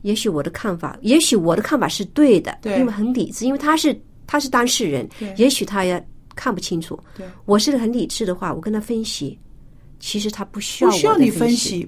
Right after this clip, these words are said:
Speaker 2: 不需要你分析。
Speaker 1: 他只是需要我怎么样，有个同理心
Speaker 2: 对。
Speaker 1: 罢了，
Speaker 2: 对了。
Speaker 1: 根本不需要我去评估到底是谁对谁错。
Speaker 2: 对。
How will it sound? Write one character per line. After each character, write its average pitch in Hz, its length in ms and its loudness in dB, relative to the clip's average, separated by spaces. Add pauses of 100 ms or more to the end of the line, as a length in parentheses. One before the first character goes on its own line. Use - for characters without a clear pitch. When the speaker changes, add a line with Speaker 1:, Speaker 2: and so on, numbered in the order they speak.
Speaker 2:
不 254 100 2
需 262 160 -2
要 240 120 2
你 175 100 -6
分 180 180 -8
析。 302 60 0
Speaker 1:
他 330 80 2
只 311 140 -4
是 - 180 0
需 - 240 0
要 285 160 6
我 165 240 2
怎 160 140 -4
么 170 80 -2
样， 160 120 -6 (260)
有 202 140 2
个 254 140 2
同 247 460 2
理 214 240 2
心 175 420 -2
Speaker 2:
对。 165 340 -2 (440)
Speaker 1:
罢 185 180 4
了， - 180 -4 (140)
Speaker 2:
对 320 120 4
了。 320 80 10
Speaker 1:
根 - 20 -
本 240 120 4
不 220 60 0
需 247 140 0
要 185 280 2 (160)
我 190 260 4
去 202 340 2 (420)
评 202 260 4
估 233 240 0 (100)
到 202 160 2
底 147 80 -4
是 175 140 -4
谁 156 260 -2
对 175 240 0
谁 196 200 -4
错。 170 220 -6
Speaker 2:
对。 - 340 -20